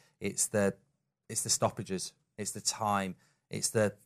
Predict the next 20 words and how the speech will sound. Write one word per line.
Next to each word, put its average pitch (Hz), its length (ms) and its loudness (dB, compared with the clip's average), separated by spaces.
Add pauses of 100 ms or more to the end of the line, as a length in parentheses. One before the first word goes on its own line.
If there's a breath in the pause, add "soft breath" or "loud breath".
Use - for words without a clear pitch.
(100)
referee 110 340 2
having 104 220 2
to - 80 -6
stop - 320 2
because - 200 -8
someone 104 280 -2
said, 98 360 2
"Oh, 110 120 4
I've 101 120 4
seen 107 300 -2
something." 95 320 -4
I've, 92 180 -4
I 107 100 -4
think 123 320 0
these 107 280 -2
V 104 140 2
A 98 120 8
R 107 200 8
officials 95 520 -4 (640)
are 101 440 8